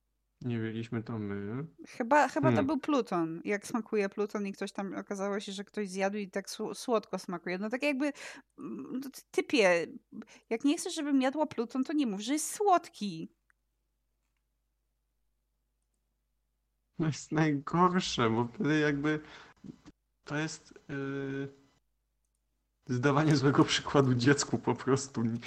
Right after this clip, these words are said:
Speaker 1: Wiesz co, tego nie można, ale, ale ja to robię.
Speaker 2: Jeszcze ci
Speaker 1: To
Speaker 2: jedno
Speaker 1: jest
Speaker 2: pokażę, które, e, e, dla mnie, dla mnie,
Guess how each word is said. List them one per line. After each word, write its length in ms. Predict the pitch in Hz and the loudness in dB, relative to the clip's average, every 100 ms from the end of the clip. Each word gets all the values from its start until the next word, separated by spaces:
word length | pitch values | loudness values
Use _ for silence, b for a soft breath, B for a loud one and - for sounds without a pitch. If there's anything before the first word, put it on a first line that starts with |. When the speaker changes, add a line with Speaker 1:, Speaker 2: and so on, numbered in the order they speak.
| B | B
Speaker 1:
Wiesz 120 | 147 - | -2 0
co, 100 | 196 | 0
tego 240 | 175 180 | 4 6
nie 140 | 160 | 6
można, 400 | 156 165 143 120 | 6 6 4 2
ale, 200 | 117 123 - | 2 2 0
ale 180 | 139 139 | 0 4
ja 140 | 143 143 | 4 4
to 160 | 147 | 2
robię. 400 | 123 117 - 123 - - 165 B B B 208 | 4 2 0 -8 -10 -16 -18 B B B -6
Speaker 2:
Jeszcze 240 | - 262 | -2 -4
ci 180 | - 262 | -2 0
Speaker 1:
To 40 | |
Speaker 2:
jedno 160 | 262 226 | 2 0
Speaker 1:
jest 100 | - | 0
Speaker 2:
pokażę, 360 | 180 208 196 202 | 0 0 -2 -6
które, 280 | - 208 | -2 2
e, 400 | 208 190 - - 196 - | 4 2 0 -4 -4 -4
e, 120 | 202 | -2
dla 180 | 214 214 | 0 0
mnie, 440 | 208 196 196 196 b b b b | -2 -4 -4 -6 b b b b
dla 140 | 214 214 | -6 -4
mnie, 280 | 214 196 | -4 -6